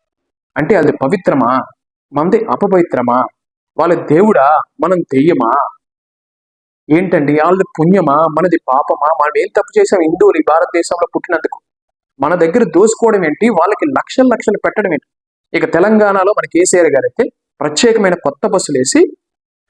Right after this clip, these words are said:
ఎయిర్‌పోర్ట్‌కి పంపించి మరి ఎక్కించి లక్షా ఇరవై వేల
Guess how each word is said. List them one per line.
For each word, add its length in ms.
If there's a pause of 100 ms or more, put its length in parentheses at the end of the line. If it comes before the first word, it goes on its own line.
(160)
ఎయిర్‌పోర్ట్‌కి 560
పంపించి 420
మరి 120 (120)
ఎక్కించి 400 (140)
లక్షా 260 (120)
ఇరవై 240
వేల 120